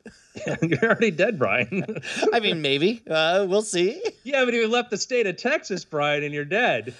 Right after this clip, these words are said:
Speaker 2: I mean, actually, well, we got into that, uh, we got into that, uh, helicopter. I'm hoping that they, you know, just decided it was easier to fly us out to L A. Like, that's where the
Speaker 1: Maybe they flew you backwards, <laughs> Brian. Maybe you're east of Austin.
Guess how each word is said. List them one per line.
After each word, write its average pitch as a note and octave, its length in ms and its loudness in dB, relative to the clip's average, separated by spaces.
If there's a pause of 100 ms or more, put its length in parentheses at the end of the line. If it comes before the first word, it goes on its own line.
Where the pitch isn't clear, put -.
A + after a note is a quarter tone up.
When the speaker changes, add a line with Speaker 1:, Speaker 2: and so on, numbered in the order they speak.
(160)
Speaker 2:
I G3+ 100 4
mean, G#3 140 2
actually, A#3 360 2
well, A3 220 2
we F#3+ 100 4
got B3+ 220 2
into A#3 140 -2
that, G3 260 2
uh, D3 280 4 (440)
we C#3+ 100 -4
got G3 180 2
into G3 140 0
that, D#3+ 300 2
uh, C3+ 160 4
helicopter. D3 580 2
I'm A#2+ 80 2
hoping D3+ 360 0
that B2+ 180 0
they, C3 160 4
you C3 260 0
know, A#2+ 140 4
just C3+ 240 -2
decided C3+ 320 2
it B2+ 40 2
was A#2 140 0
easier C3+ 300 0
to A2 100 0
fly C#3+ 320 0
us B2 160 -2
out D3 240 0
to A#2 100 -4
L G2+ 220 -2
A. F2+ 240 -4
Like, G#2 220 -4
that's A#2 240 2
where A#2+ 100 2
the G#2 160 0
Speaker 1:
Maybe F3 160 -2
they F3 100 -2
flew E3+ 220 -6
you C3+ 120 0
backwards, A#2+ 600 0
<laughs> - 20 -20
Brian. A#2+ 460 -2
Maybe B2+ 240 -2
you're B2 140 2
east C3 240 0
of A2 100 0
Austin. G2+ 500 0